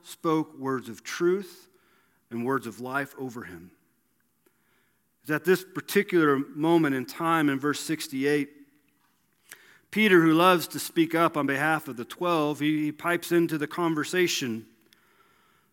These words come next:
And we have to keep in mind, in the context of this chapter, it was just that morning Peter got out of the boat and walked on water. Of course, he sunk like a rock, but he still got out of the boat and walked on water. Peter's response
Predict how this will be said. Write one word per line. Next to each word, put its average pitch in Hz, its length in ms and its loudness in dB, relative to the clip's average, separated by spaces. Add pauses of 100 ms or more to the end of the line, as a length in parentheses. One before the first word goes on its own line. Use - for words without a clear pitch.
(360)
And 139 80 0
we 180 40 6
have - 80 4
to - 80 -12
keep 233 100 0
in 180 60 0
mind, 202 220 4
in 175 40 4
the 170 60 4
context 196 500 2
of 165 60 -2
this 147 80 -4
chapter, 208 400 -4
it 202 140 2
was 190 160 -2
just 208 360 -2
that 190 200 -2
morning 160 460 2 (500)
Peter 262 240 -6
got 156 240 0
out 156 100 2
of 131 80 -2
the 120 60 -6
boat 139 240 -4
and 107 120 -8
walked 120 300 -12
on 90 220 -10
water. 117 240 -16
Of - 1400 -20
course, 156 180 -2
he 123 60 -12
sunk 147 340 -4
like 113 140 -12
a 101 40 -12
rock, 156 420 -2
but 131 100 -6
he 127 100 -10
still 202 280 -4
got 123 220 -4
out 113 140 -8
of 98 80 -14
the 104 80 -14
boat 117 240 -10
and 98 100 -16
walked 110 300 -14
on 98 240 -14
water. 110 440 -20 (1200)
Peter's 180 440 4
response 170 760 0